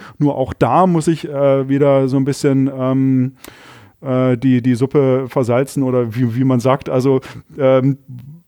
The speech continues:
das Ding ist, glaub ich, dass, dass sozusagen die Entscheidungsträger der F D P, die Delegierten, äh, die über eine Koalitionsfrage entscheiden, auf einem Bundesparteitag doch sich,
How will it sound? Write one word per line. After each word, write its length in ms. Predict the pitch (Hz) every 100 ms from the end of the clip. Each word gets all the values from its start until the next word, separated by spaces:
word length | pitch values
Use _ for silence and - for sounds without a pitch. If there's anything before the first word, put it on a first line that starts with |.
| _ 226 139 _
das 160 | - 127
Ding 160 | 202
ist, 140 | 170 156
glaub 180 | 143 135
ich, 80 |
dass, 220 | 147 151 -
dass 180 | 139
sozusagen 500 | - 135 151 135 139
die 200 | 131 131
Entscheidungsträger 1000 | 131 120 143 170 202 - - 143 143 139 127
der 280 | 135 143
F 120 | 135 -
D 120 | 127
P, 300 | - 139 160
die 160 | 135 120
Delegierten, 640 | 139 123 127 170 170 151
äh, 200 | 147 135
die 140 | 127 139
über 160 | 127
eine 100 | 127
Koalitionsfrage 760 | 123 135 123 135 151 135 127 120
entscheiden, 420 | 113 113 127 156
auf 100 | 135
einem 100 | 127
Bundesparteitag 800 | 131 139 - 123 123 139 139 - - - -
doch 200 | 143 -
sich, 300 | 139 127